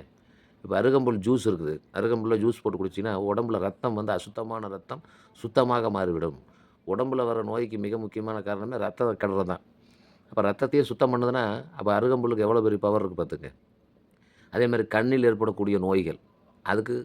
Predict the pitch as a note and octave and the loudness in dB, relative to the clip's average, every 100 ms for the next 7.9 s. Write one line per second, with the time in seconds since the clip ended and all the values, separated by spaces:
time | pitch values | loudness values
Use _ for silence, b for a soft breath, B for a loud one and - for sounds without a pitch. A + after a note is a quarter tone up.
0 | - F#2+ G2+ G2 E2 E2 D2+ A2 E3 b | -8 -4 0 0 -2 -8 -8 -10 -12 b
1 | b b b b b _ A2+ C3+ C#3 C3 | b b b b b _ 4 6 8 6
2 | A#2+ A2 G#2+ G#2+ G#2 F#2+ A2 F2+ G2 G#2 | 6 2 0 0 0 2 0 0 0 0
3 | - _ _ _ _ b b _ F#2 F2+ | -6 _ _ _ _ b b _ 0 0
4 | E2+ - - - G#2+ A2 G#2+ G2+ F#2+ F2+ | 0 -6 -14 -2 2 4 4 2 2 0
5 | F#2 G2 G#2 G#2+ F2+ F2+ D#2+ D2 D2+ E2+ | 0 0 0 0 -2 -4 -8 -12 -10 -10
6 | C#2+ _ _ _ b b b b _ - | -10 _ _ _ b b b b _ -6
7 | F#2 A#2+ C#3 A2+ A#2 B2 A#2+ G#2 F2 | -2 0 0 2 2 0 0 -2 -2